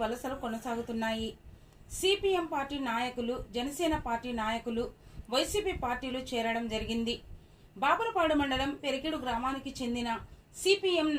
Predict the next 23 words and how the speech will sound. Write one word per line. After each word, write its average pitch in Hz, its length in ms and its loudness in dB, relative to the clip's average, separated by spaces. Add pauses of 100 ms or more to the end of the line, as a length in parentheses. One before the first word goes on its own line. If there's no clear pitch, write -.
నాయకులు 247 440 0 (200)
డాక్టర్ 226 340 0
కొత్తూరు 294 360 0 (100)
రంగారావుతో 240 520 0 (100)
పాటు 226 240 0 (480)
మరికొంతమంది 294 720 2 (240)
జనసేన 294 420 2 (140)
నాయకుడు 247 420 0 (360)
దుట్టా 285 260 2 (100)
కృష్ణకాంత్ 269 680 -2
పెరికిడు 254 420 -4
వైసీపీ 254 400 -4 (120)
నాయకులు 226 440 0 (520)
పండు 311 220 4 (120)
నాగార్జున 262 460 0 (220)
ఆధ్వర్యంలో 233 580 0 (580)
ఎమ్మెల్యే 285 400 6
వంశీ, 330 380 4 (280)
డాక్టర్ 233 360 0
గోసుల 381 420 6
శివభరత్ 294 580 2
రెడ్డి 262 240 2
సమక్షంలో 240 560 0